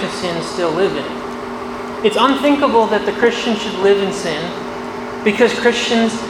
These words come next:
have died to sin. So what does it mean that we have died to sin? That's the most important question for this text, and is really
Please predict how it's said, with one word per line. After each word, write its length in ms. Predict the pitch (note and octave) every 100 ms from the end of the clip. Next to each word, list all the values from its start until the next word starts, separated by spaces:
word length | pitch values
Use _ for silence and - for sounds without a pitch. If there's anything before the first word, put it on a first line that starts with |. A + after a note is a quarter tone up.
| -
have 140 | G#3 G3 F3+
died 420 | F#3 G3 A3+ -
to 80 | E3
sin. 260 | D3 C#3+ B2 - - - - - - - - - - - - -
So 120 | A#3
what 140 | B3
does 140 | D#4 D4
it 160 | B3
mean 260 | G#3+ A3+ G3
that 120 | E3+
we 100 | F#3
have 160 | F3 -
died 320 | E3+ D#3 D#3+
to 140 | - D3+
sin? 260 | - C#3 A#2+ - - - - - - - - - - - - - - - - - - - - - -
That's 260 | G3+ A3+ -
the 60 |
most 280 | G#3 G#3 G3+
important 320 | G#3+ G#3 F#3
question 320 | - F3 - D#3+
for 140 | F3+
this 300 | E3 D3+ -
text, 400 | - E3 - - F#3
and 120 | E3+
is 120 | D#3+
really 360 | F#3 A3+ G#3